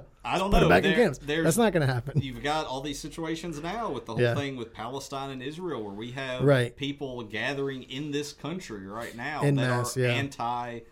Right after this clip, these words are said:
Speaker 1: that are anti-Jew, you know,
Speaker 2: Well,
Speaker 1: and, uh, I think it's, I think it's sickening, but
Speaker 2: It's,
Speaker 1: it's happening,
Speaker 2: yeah,
Speaker 1: you
Speaker 2: it's
Speaker 1: know?
Speaker 2: scary because you, you see some of these things where it's like, in America, they're not,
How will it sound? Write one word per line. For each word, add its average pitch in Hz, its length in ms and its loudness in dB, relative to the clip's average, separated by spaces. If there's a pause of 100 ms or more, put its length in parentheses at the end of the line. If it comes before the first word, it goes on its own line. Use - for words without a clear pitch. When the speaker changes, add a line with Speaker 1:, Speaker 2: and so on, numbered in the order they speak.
(220)
Speaker 1:
that 117 120 -6
are 120 200 -6
anti-Jew, 120 1000 -8 (300)
you 120 180 -6
know, 156 100 2
Speaker 2:
Well, 190 320 6
Speaker 1:
and, 113 320 -6
uh, 101 420 -6
I 110 180 -6
think 131 300 -8
it's, 107 200 -10
I 139 100 -4
think 156 120 -4
it's - 120 -12
sickening, 104 380 -6 (180)
but 117 100 6
Speaker 2:
It's, 202 180 12
Speaker 1:
it's - 60 0
happening, 165 180 10
Speaker 2:
yeah, 135 240 6 (200)
Speaker 1:
you 127 160 8
Speaker 2:
it's 170 100 6
Speaker 1:
know? 214 140 4
Speaker 2:
scary 202 320 12
because 160 340 6
you, 151 140 4
you 147 100 2
see 190 240 2
some 185 220 2
of 165 80 2
these 143 200 2
things 139 320 0
where 131 120 0
it's 135 160 -2
like, 131 220 0
in 156 120 0
America, 147 540 2
they're 131 100 -2
not, 147 280 0